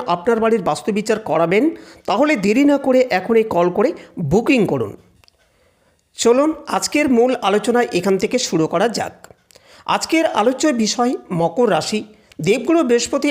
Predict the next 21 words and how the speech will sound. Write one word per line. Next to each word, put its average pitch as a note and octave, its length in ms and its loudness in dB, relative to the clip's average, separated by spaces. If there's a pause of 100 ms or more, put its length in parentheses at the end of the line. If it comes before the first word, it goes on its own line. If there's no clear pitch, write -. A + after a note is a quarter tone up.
আগামী A3+ 360 0 (180)
এগারোই G#3+ 280 2
নভেম্বর G#3 440 0
কর্কট F3 420 -2
রাশিতে F3 340 -2
বক্রি D#3+ 380 -2
হচ্ছেন। A3 380 -4 (540)
পুনর্বসু D#4 480 2
নক্ষত্রে D4 420 0 (120)
তিনি B3 160 0 (120)
বক্রি F#3 340 0
হবেন। G3 260 0 (280)
পাঁচই G#3+ 320 -2
ডিসেম্বর G#3 480 0
তিনি F3+ 200 2
আবার G#3+ 280 0
বক্রি D3+ 280 -4
অবস্থায় F#3+ 400 0
মিথুনে F3+ 360 -2
প্রবেশ D3+ 380 -2
করবেন। - 320 -6